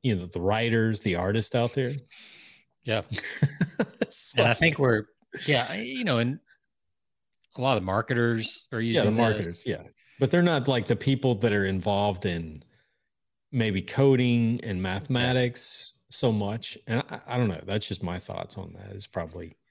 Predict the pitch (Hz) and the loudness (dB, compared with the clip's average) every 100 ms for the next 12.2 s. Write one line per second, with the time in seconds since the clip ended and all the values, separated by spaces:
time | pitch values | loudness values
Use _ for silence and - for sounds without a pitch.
0 | _ - - - 131 151 120 123 135 131 | _ -20 -20 -10 -2 0 0 2 2 2
1 | - 127 117 104 101 - - _ 113 101 | 0 0 0 0 -4 -8 -16 _ -8 -6
2 | 90 _ _ - 120 - 107 101 101 95 | -8 _ _ -8 -6 -4 -2 -2 -2 -4
3 | 95 98 - - 110 95 101 - - 113 | -6 -8 -12 -14 -10 -4 -2 -2 -6 -10
4 | - 101 92 127 - - 240 - - 90 | -10 -10 -8 -10 -12 -14 -18 -16 -8 -8
5 | 101 90 95 98 - 98 98 87 - 113 | -8 -10 -10 -10 -6 -6 -6 -10 -8 -2
6 | 104 98 92 120 131 131 123 - 147 - | -2 -2 -6 -4 0 0 -2 -10 -20 -12
7 | 104 92 92 92 92 87 - - - - | -8 -6 -2 0 0 -2 -8 -20 -20 -20
8 | - _ _ - 120 185 135 160 147 139 | -20 _ _ -8 -4 -4 -4 -4 -4 -6
9 | 123 123 113 107 - _ - - 123 113 | -6 -2 -2 -2 -12 _ -14 -2 -2 0
10 | 123 117 104 110 117 98 104 196 113 113 | -4 -4 -2 0 -2 -4 -6 -4 0 4
11 | 131 127 113 107 - 127 110 - _ - | 4 4 2 0 0 0 0 -4 _ -10
12 | 104 98 | -8 -8